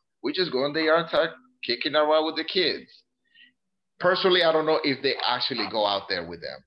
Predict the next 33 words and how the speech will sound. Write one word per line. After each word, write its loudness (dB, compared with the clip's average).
but -4
they 0
usually -4
are 0
either -4
outside -2
with -4
their -12
brother -6
or -12
sister -6
kicking -6
the -8
ball -2
or -6
aiming -4
at -8
something, -4
a -6
can, 0
they -6
put -4
a -4
can -2
and -8
they -4
aim -4
it -8
with -8
a -8
ball. -4
So -8
that's -4